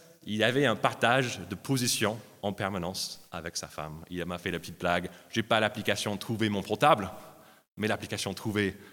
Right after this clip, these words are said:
ma femme. » Moi, célibataire à l'époque, en train de demander, « Mais Dieu, mais je veux me marier avec qui ? » Nanana.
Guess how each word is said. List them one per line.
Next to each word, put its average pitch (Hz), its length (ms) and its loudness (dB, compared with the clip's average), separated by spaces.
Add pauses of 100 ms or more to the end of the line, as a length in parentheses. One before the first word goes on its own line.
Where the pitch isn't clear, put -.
(180)
ma 85 120 -6
femme. » 90 380 -2 (1600)
Moi, 143 200 6
célibataire 123 480 6
à 107 100 6
l'époque, 123 340 4 (380)
en 98 100 -2
train 113 140 -4
de 107 80 0
demander, « 104 460 2
Mais 87 220 0
Dieu, 117 380 -4
mais 90 280 -4 (100)
je 101 80 -12
veux 107 140 -8
me 113 100 -6
marier 113 460 -4
avec 104 180 -6
qui ? » 120 220 -6
Nanana. 113 340 -2